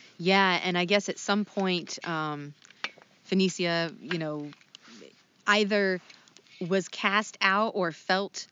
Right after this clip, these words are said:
that she needed to move on, and she started, uh, trekking around America. And there were a lot of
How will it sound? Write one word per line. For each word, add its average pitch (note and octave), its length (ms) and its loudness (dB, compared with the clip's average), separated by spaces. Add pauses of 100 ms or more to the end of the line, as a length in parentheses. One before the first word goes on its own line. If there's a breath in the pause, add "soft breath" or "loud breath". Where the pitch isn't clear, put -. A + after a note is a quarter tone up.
(120)
that F3+ 220 0
she - 220 -4
needed F#3+ 320 0
to - 80 -6
move F3+ 320 -2
on, F#3+ 420 -2 (100)
and E3+ 360 -4
she - 160 -6
started, F#3+ 640 -2 (440 soft breath)
uh, D#3+ 260 -2
trekking A#3+ 420 -2
around G#3+ 380 0
America. E3 800 -2
And D#3 380 -6 (840 soft breath)
there D#4 320 4
were A#3+ 160 2
a F3 100 2
lot F#3 520 0
of G#3 160 -2